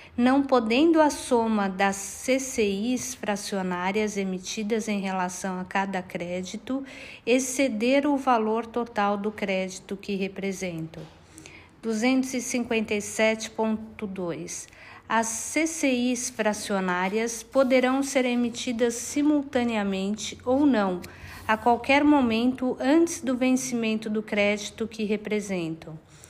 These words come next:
Duzentos e cinquenta e sete ponto três. Sendo o crédito imobiliário garantido por direito real, a emissão da C C I será averbada no registro de imóveis, na respectiva matrícula,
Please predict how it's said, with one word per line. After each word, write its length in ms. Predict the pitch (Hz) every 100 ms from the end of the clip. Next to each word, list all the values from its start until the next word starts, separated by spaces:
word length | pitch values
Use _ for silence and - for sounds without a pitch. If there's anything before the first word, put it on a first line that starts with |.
| - - - -
Duzentos 500 | 208 233 262 269 269
e 40 | 285
cinquenta 400 | 262 254 233 240
e 40 |
sete 460 | 220 - 226 226 -
ponto 320 | 233 233 247
três. 580 | 240 196 165 160 - - - - - -
Sendo 480 | - - 311 339
o 40 | 349
crédito 560 | - 269 269 262 -
imobiliário 760 | 262 247 240 226 220 208 208 214
garantido 640 | 208 214 208 208 269 262
por 220 | 269 262 220
direito 460 | 220 208 208 208
real, 520 | 190 196 175 175 208 226 - - -
a 100 | 226
emissão 600 | 240 254 262 - 294 320
da 120 | 311
C 220 | 294 294 269
C 220 | - 233
I 260 | 214 226
será 400 | 247 - 247 240
averbada 720 | 233 226 233 214 214 240 247 269
no 140 | 262
registro 600 | 247 233 233 233 - 240
de 140 | 220
imóveis, 760 | 247 233 196 175 175 180 175 -
na 160 | 220 208
respectiva 840 | 208 220 - 220 214 - 254 247
matrícula, 880 | 277 262 262 220 208 196 - 185